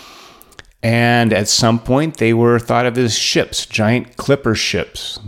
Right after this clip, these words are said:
There was, like, a boat with a sail and a mast, and it was flying through the air because that was a familiar piece of technology.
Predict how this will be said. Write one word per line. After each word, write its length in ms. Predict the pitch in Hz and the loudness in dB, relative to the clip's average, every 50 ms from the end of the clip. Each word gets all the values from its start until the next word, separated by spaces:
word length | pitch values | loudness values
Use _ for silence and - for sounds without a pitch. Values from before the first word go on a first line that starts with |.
| - | -18
There 140 | - - - | -20 -20 -20
was, 200 | - - - - | -18 -14 -8 -6
like, 140 | 98 101 - | -6 -4 -2
a 140 | 90 95 90 | -2 -2 -2
boat 420 | 82 87 87 - 110 113 110 95 | -4 -6 -4 0 0 2 2 0
with 160 | 92 90 - | -2 -4 -4
a 80 | 98 95 | -4 -4
sail 760 | - - - - 113 117 135 127 117 90 - - - - _ - - - _ _ _ | -2 -2 -2 0 0 0 0 0 0 -2 -2 -6 -10 -16 _ -20 -20 -20 _ _ _
and 140 | - 95 87 | -6 -4 -2
a 60 | 87 | 0
mast, 580 | 92 95 113 120 120 98 85 82 - - - 92 | 0 0 0 0 -2 -4 -4 -8 -10 -10 -8 -6
and 340 | 82 85 85 82 78 76 | -6 -4 -4 -4 -4 -4
it 120 | 76 78 85 | -6 -6 -4
was 240 | 180 170 - - - | -4 -4 -4 -4 -6
flying 760 | - - - - - - - - - - 110 117 123 123 117 | -8 -12 -20 -20 -16 -10 -6 -4 -2 0 0 0 0 0 -2
through 240 | 117 - 123 123 110 | -2 -2 -2 -2 0
the 200 | 107 95 123 143 | 0 -2 0 0
air 180 | 143 127 110 | 2 0 0
because 400 | 90 95 92 - - 101 95 - - - - - - | 0 -2 -4 -2 0 -2 -2 -2 -6 -12 -20 -14 -8
that 300 | 110 101 104 113 139 127 | -4 -2 -2 -2 -2 0
was 160 | 143 127 101 | -2 0 0
a 80 | 110 107 | -2 -4
familiar 640 | - - - 107 98 98 95 90 92 90 85 85 85 | -4 -4 0 2 2 4 4 4 2 2 2 0 -2
piece 320 | - - 95 87 - - | -2 -2 -2 0 0 -2
of 160 | 95 - - | -4 -4 -2
technology. 920 | - - 82 - - 90 82 76 80 78 - - - - - - - - | -2 -2 -2 -2 -2 -2 0 0 0 -2 -2 -4 -6 -8 -8 -10 -14 -18